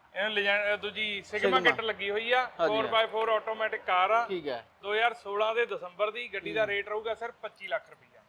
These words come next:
Speaker 2: ਪੱਚੀ ਲੱਖ ਰੁਪਈਆ, ਸੋਲਾਂ ਮਾਡਲ ਦਾ ਬਾਈ।
Speaker 1: ਪੱਕੇ
Speaker 2: ਇਹ
Speaker 1: ਨੰਬਰ ਦੀ ਗੱਡੀ ਆ।
Speaker 2: ਪੱਕੇ ਨੰਬਰ ਦੀ ਕਾਰ ਹੈ, ਇਹ ਕਾਰ ਲਿਜਾ ਸਕਦੇ। ਇੱਕ ਨਹੀਂ, ਇੱਕ ਹੋਰ ਵੀ ਖੜੀ ਆ, ਉੱਧਰ ਦੀ ਆ ਜਾ ਬਾਈ ਰਾਹੁਲ।
Speaker 1: ਹਾਂਜੀ।
Speaker 2: ਤੇ ਆ ਚੈੱਕ ਕਰੋ।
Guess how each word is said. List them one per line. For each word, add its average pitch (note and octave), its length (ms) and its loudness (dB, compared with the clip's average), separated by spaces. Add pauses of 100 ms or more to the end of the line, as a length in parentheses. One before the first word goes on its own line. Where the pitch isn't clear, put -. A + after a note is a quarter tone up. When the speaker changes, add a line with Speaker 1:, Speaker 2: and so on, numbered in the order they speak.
(160)
Speaker 2:
ਪੱਚੀ A#3 340 -2
ਲੱਖ G3+ 280 6
ਰੁਪਈਆ, F3+ 300 2
ਸੋਲਾਂ F#3 400 6
ਮਾਡਲ C3+ 280 2
ਦਾ A#2+ 120 0
ਬਾਈ। A2+ 120 -6 (340)
Speaker 1:
ਪੱਕੇ G#3+ 200 0
Speaker 2:
ਇਹ B3+ 60 8
Speaker 1:
ਨੰਬਰ A#3+ 260 0
ਦੀ A#3 140 -6
ਗੱਡੀ E3 280 -4
ਆ। C3+ 100 -12 (240)
Speaker 2:
ਪੱਕੇ A#3 340 6
ਨੰਬਰ G3 300 4
ਦੀ G3 100 0
ਕਾਰ D#3+ 320 8
ਹੈ, F#3+ 120 6
ਇਹ F#3+ 160 0
ਕਾਰ G3 240 4
ਲਿਜਾ F3+ 200 4
ਸਕਦੇ। G3 240 -4
ਇੱਕ - 180 -4
ਨਹੀਂ, C#4+ 180 4
ਇੱਕ C4+ 160 -4
ਹੋਰ A#3+ 220 8
ਵੀ C4+ 120 2
ਖੜੀ A#3+ 180 8
ਆ, B3 60 8
ਉੱਧਰ A3+ 160 4
ਦੀ B3+ 140 0
ਆ G#3 100 6
ਜਾ C4 80 6
ਬਾਈ G#3 180 0
ਰਾਹੁਲ। A#3 220 6
Speaker 1:
ਹਾਂਜੀ। - 140 -2 (500)
Speaker 2:
ਤੇ G#3 100 -2
ਆ G#3+ 140 10
ਚੈੱਕ G3+ 180 6
ਕਰੋ। C#3 220 0